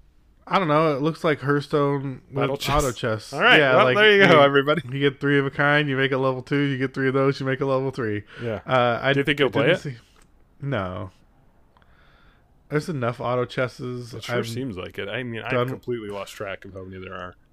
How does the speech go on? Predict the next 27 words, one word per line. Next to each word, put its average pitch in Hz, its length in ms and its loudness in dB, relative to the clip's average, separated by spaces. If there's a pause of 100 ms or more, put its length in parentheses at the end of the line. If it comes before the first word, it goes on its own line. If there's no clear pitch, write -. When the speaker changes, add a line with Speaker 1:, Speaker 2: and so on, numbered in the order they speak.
(360)
Speaker 1:
I'm 143 120 -2
already 160 220 2
done 120 200 -2
with 113 120 -4
Hearthstone, 131 720 -4
so 120 300 -4
it's 110 160 -6
like, 107 500 -6 (640)
I 123 100 -4
just 123 140 -4
don't 117 180 -6
see 117 140 -8
myself 104 500 -8
going 107 300 -8
back 104 280 -12
to 113 100 -10
this 104 200 -12
well, 98 480 -6 (360)
especially 123 480 -4
to 110 100 -6
play 110 400 -4
a 98 100 -8
game 110 300 -6
mode 104 220 -4
that 107 120 -6
exists 107 460 -8
in 110 180 -10